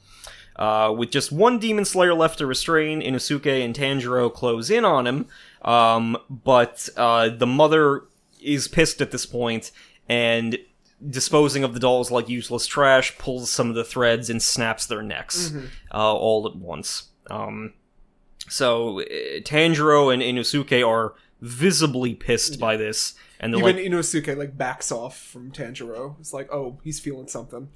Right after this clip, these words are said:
Speaker 1: Yeah, like,
Speaker 2: Mm.
Speaker 1: "I'm, I'm good to keep going.
Speaker 2: Yeah.
Speaker 1: Let's just, let's go. Let's go end this." Um,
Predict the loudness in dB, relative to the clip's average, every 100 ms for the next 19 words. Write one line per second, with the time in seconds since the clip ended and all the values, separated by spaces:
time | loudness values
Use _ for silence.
0 | -12 -4 -4 -2 -2 -4 -4 -18 -18 -18
1 | -18 _ _ _ -4 2 2 0 -2 -4
2 | -4 -6 -8 -10 -10 -6 -6 -4 -4 -4
3 | -6 -8 -10 -8 -6 -6 -10 _ -12 -12
4 | -6 -6 -6 -6 -6 -6 -8 _ -20 -20
5 | -12 -6 -4 -4 -6 -10